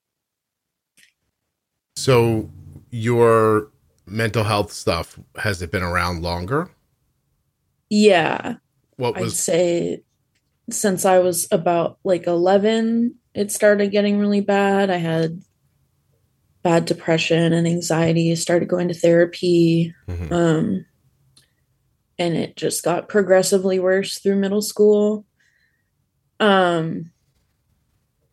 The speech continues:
Speaker 2: and during my eighth grade year,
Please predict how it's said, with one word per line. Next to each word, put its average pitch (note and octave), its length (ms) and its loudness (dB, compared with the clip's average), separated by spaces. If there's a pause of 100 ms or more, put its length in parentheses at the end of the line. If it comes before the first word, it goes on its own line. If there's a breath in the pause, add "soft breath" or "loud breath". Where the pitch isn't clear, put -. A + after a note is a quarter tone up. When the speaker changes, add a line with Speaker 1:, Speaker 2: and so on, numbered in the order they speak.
Speaker 2:
and E3+ 560 0 (680)
during F3 460 2
my E3+ 280 -4
eighth F3 260 -2
grade F3 300 0
year, E3+ 640 0